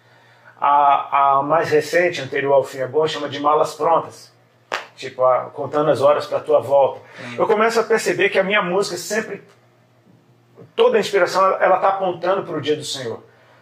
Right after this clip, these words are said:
Speaker 1: Tá apontando pra esse encontro que vai vir. Interessantemente, eu não tenho ouvido muitas mensagens na igreja moderna sobre a volta de Cristo. Parece que o evangelho se tornou tão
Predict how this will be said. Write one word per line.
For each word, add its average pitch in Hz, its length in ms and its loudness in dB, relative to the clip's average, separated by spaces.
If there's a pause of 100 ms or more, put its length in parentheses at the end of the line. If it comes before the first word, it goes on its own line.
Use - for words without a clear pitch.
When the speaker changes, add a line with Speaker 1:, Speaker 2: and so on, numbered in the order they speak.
(100)
Speaker 1:
Tá 160 80 0
apontando 165 360 0
pra 190 220 4
esse 190 200 -4
encontro 165 340 -2
que 139 60 -16
vai 127 160 -4
vir. 101 160 -16 (1500)
Interessantemente, 226 1160 2
eu 214 120 6
não 226 200 4
tenho 220 200 -2
ouvido 208 580 2
muitas 185 380 -4
mensagens 185 720 0
na 160 120 0
igreja 151 300 -4
moderna 151 580 -2 (200)
sobre 190 300 -4
a 190 40 -2
volta 175 240 0
de - 80 -12
Cristo. - 400 -10 (720)
Parece - 200 -2
que 202 60 0
o 185 40 0
evangelho 170 480 2
se - 180 -10
tornou 151 320 2
tão 196 640 0